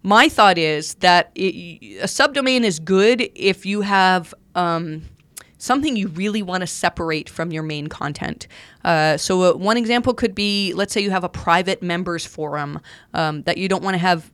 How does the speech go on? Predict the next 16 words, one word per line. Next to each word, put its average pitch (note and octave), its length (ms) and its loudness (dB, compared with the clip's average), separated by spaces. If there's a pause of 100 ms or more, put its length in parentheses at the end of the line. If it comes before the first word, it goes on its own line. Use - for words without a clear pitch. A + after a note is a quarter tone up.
(140)
indexed. - 680 -2
You F#3+ 160 -4
could G#3+ 120 -8
have G#3+ 200 -2
forum E3+ 680 -4
dot D#3 240 2
your D#3 200 -4
site - 320 -8
dot - 200 -8
com. D#3 360 -10 (680)
Um, G3+ 640 2
or, G#3+ 600 6
uh, F3+ 680 6
you F#3+ 260 -4
know, F3 280 0
uh, E3 720 -8